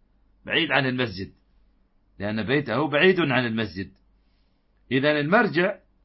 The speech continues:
في سماع النداء إلى ما كان معروفاً في عهد النبي صلى الله عليه وسلم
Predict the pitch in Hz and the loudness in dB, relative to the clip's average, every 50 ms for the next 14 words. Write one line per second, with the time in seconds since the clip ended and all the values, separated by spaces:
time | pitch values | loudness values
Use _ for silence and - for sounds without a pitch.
0 | _ _ _ _ _ _ _ _ _ _ _ - 117 120 - 135 123 143 160 165 | _ _ _ _ _ _ _ _ _ _ _ -10 -10 -6 -6 -4 2 4 4 4
1 | 147 147 139 127 120 117 - 143 170 190 196 - - - 131 127 127 131 135 151 | 4 4 2 0 -2 0 2 4 4 4 4 0 -4 -10 -8 -6 -6 -2 0 2
2 | 170 170 170 151 143 139 135 123 110 117 147 156 151 - 113 110 87 76 - _ | 0 2 2 2 2 2 2 2 2 4 4 2 2 0 -2 -6 -8 -10 -14 _
3 | _ _ _ _ _ _ _ _ - 107 110 123 135 - - 123 120 113 110 95 | _ _ _ _ _ _ _ _ -6 -2 0 0 0 0 -2 -4 -2 -2 -2 0
4 | 120 143 147 143 135 - - 117 120 113 110 107 98 92 92 - 98 90 87 90 | 0 2 2 2 0 0 -4 -4 -2 -2 0 0 0 0 -2 -4 -6 -6 -4 -4
5 | 90 92 90 87 | -4 -4 -6 -6